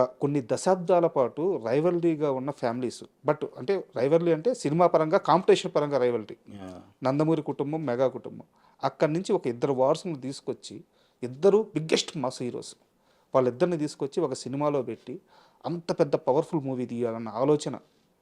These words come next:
Speaker 1: ఆయనకు వచ్చినప్పుడు మీ అందరూ ఎలా ఫీల్ అయ్యారు? మీకు ఆ విషయం తెలిసినప్పుడు, రాజమౌళి ఎన్టీఆర్ని, రామ్ చరణ్ని పెట్టి సినిమా తీస్తున్నారు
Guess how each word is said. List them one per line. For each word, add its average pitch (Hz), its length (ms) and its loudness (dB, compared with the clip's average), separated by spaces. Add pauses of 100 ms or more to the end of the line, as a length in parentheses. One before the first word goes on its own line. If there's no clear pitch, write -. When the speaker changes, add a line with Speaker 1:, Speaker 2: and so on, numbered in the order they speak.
(220)
Speaker 1:
ఆయనకు 120 260 -4
వచ్చినప్పుడు 151 520 -4 (1160)
మీ 156 120 6
అందరూ 156 240 6
ఎలా 151 340 8 (140)
ఫీల్ 131 160 -2
అయ్యారు? 123 400 0
మీకు 131 220 -2
ఆ 113 240 0
విషయం 120 240 0
తెలిసినప్పుడు, 139 600 -2
రాజమౌళి 139 720 0 (100)
ఎన్టీఆర్ని, 147 640 0
రామ్ 135 440 -2 (100)
చరణ్ని 139 160 -4
పెట్టి 123 200 -4
సినిమా 139 280 -2
తీస్తున్నారు 123 580 -6